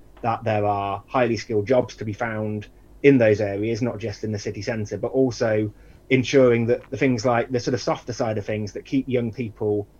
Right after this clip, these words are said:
in a place, like, not just the job opportunities, but also the culture, the leisure, uh, you know, the, the, the things that make life enjoyable,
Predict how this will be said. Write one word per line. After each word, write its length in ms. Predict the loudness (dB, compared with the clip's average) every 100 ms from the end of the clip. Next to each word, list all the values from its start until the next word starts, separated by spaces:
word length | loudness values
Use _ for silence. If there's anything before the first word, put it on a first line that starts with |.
| _ _
in 120 | 0
a 60 | 0
place, 460 | -4 -8 -10 -10
like, 140 | -8 -4
not 200 | -4 -2
just 420 | -4 -4 -6 -14 -20 -12
the 80 | -2
job 220 | 2 2
opportunities, 600 | 0 -4 -8 -8 -6 -8
but 80 | -6
also 580 | -6 -6 -4 -2 -2 -2 -4 -6 -4
the 100 | -6
culture, 800 | 2 4 4 4 2 4 4 2 -4 -6
the 220 | 0 2
leisure, 680 | 4 4 4 4 4 2 0 -6 _ _ 0
uh, 300 | 2 4 2
you 120 | 2
know, 160 | 2 2
the, 140 | 2
the, 180 | 4 2
the 160 | 4 2
things 320 | 4 2 2
that 140 | -2
make 300 | 0 -2 -2 -4
life 280 | -2 0 -2
enjoyable, 720 | 0 0 2 0 -2 -4